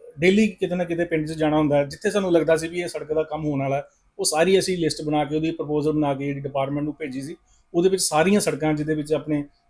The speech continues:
ਅਹ, ਸ਼ਾਹਪੁਰ ਕੰਡੀ ਰੋਡ ਤੋਂ ਲੈ ਕੇ ਘੋ, ਦਰੰਖਾੜੇ ਸਾਰੀਆਂ, ਫਿਰ ਉਸ ਤੋਂ ਬਾਅਦ ਆਪਣਾ, ਅਹ, ਲਹਿਰੂਨ ਸਾਈਡ ਜਿਹੜੀ ਸੜਕ ਹੈ, ਉਸ ਤੋਂ ਬਾਅਦ ਸਾਹਟੀ ਪਤਰਾਲਮਾ,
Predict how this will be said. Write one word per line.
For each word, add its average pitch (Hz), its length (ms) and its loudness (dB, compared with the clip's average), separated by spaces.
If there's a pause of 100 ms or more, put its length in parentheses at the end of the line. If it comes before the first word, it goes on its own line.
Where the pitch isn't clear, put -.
(100)
ਅਹ, 147 440 -2
ਸ਼ਾਹਪੁਰ 165 320 -2
ਕੰਡੀ 170 220 2
ਰੋਡ 160 220 2
ਤੋਂ 160 100 -2
ਲੈ 151 160 2
ਕੇ 156 180 -2
ਘੋ, 147 380 0
ਦਰੰਖਾੜੇ 147 480 0
ਸਾਰੀਆਂ, 143 420 -2
ਫਿਰ 151 140 -8
ਉਸ 143 120 -6
ਤੋਂ 156 120 -4
ਬਾਅਦ 156 200 2
ਆਪਣਾ, 151 300 -2
ਅਹ, - 520 -8
ਲਹਿਰੂਨ 151 440 2
ਸਾਈਡ 147 260 0
ਜਿਹੜੀ 151 160 0
ਸੜਕ 139 320 -4
ਹੈ, 147 120 -2
ਉਸ 156 140 -12
ਤੋਂ 156 100 -4
ਬਾਅਦ 151 200 0
ਸਾਹਟੀ 156 420 0
ਪਤਰਾਲਮਾ, 151 640 0